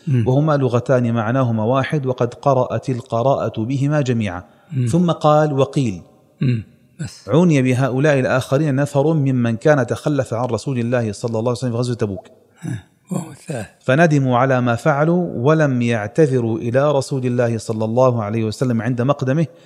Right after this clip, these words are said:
Speaker 2: ولم يوثقوا أنفسهم بالسواري، فأرجأ الله أمرهم إلى أن صحت توبتهم فتاب عليهم وعفى عنهم. وبنحو الذي قلنا في ذلك قال أهل التأويل"،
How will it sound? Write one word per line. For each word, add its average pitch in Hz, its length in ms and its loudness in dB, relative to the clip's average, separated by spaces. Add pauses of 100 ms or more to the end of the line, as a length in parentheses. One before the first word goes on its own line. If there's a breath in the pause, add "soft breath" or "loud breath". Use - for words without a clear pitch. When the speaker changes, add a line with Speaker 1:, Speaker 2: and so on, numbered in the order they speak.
(360 loud breath)
Speaker 2:
ولم 165 300 4
يوثقوا 156 520 0
أنفسهم 123 440 -2
بالسواري، 143 600 2
فأرجأ 135 540 0
الله 127 500 0
أمرهم 135 280 0
إلى 117 180 -4
أن 117 140 -4
صحت - 420 -8
توبتهم 139 500 -2 (360 loud breath)
فتاب 127 340 2
عليهم 120 440 0
وعفى 113 240 -2
عنهم. 151 460 0 (360 loud breath)
وبنحو 151 500 0
الذي 123 420 0
قلنا 113 600 0
في 117 260 -4
ذلك 120 460 0
قال 127 340 0
أهل 117 220 -2
التأويل"، 143 580 0